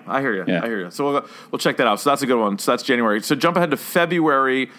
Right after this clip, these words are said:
Speaker 1: Uh, February eighth. Uh, this is one, the Lego Movie Two,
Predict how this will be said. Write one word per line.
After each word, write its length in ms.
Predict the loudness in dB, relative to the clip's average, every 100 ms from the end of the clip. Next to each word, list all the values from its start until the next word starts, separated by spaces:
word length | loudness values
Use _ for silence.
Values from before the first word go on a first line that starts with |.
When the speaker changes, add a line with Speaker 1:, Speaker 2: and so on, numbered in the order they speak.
| -20 -20 -4
Speaker 1:
Uh, 160 | -2 0
February 400 | 0 2 0 0
eighth. 420 | -2 -2 -6 -16 -4
Uh, 180 | 0 0
this 140 | -2
is 100 | -6
one, 480 | -4 0 0 -2 -6 -10
the 340 | -8 -4 -2 -2
Lego 440 | 0 0 2 2
Movie 540 | 2 2 2 0 -2 -4
Two, 800 | -4 0 2 2 2 2 0